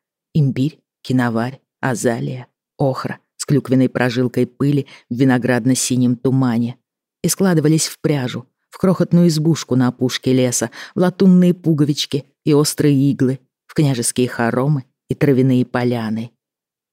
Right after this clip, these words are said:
"Посмотри, там внутри целый мир", произнесла она,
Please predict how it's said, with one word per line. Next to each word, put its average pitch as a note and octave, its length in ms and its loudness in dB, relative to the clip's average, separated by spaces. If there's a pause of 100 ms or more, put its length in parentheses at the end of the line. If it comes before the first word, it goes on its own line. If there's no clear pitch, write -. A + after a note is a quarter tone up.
(140)
"Посмотри, E3 640 -6 (480)
там F#3 180 4
внутри F3 300 2
целый F3 360 0
мир", F3 320 -2 (520)
произнесла C3+ 540 0
она, B2 300 0